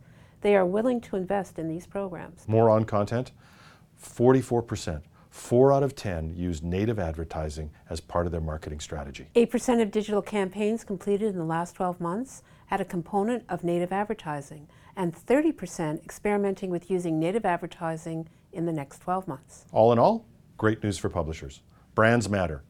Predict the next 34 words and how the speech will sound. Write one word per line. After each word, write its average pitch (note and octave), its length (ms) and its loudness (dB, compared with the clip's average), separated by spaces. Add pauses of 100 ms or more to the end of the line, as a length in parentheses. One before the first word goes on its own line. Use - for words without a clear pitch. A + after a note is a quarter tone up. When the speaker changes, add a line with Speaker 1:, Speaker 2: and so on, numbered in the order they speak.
(320)
Speaker 2:
Premium A#2 560 2
media F2 320 -2
brands. D#2 560 -8 (320)
Sixty-two D#3 500 0
percent A#2 280 0
of - 80 -4
companies G2 260 -2
felt F2 160 -2
that - 80 -10
selecting E2+ 480 -4
premium C3+ 460 0
media A2 240 2
brands E2 400 -4
was D#2 80 -8
either D#2 180 -6
critical D#3 540 0 (240)
or F2 80 -4
very G#2+ 400 4
important F#2 420 -2
when E2+ 160 -4
making E2+ 280 -4
branding-related E2+ 760 -4
investments. D#2 640 -10
Speaker 1:
And G#3 240 0
fifty D#4+ 540 -2
percent A#3 600 -4
felt G3 240 -2
the F3+ 60 -10
same A3+ 320 -2
way G3+ 220 0
about E3+ 280 -2
direct F3+ 320 -6
response F3 460 -6
investments. E3 720 -10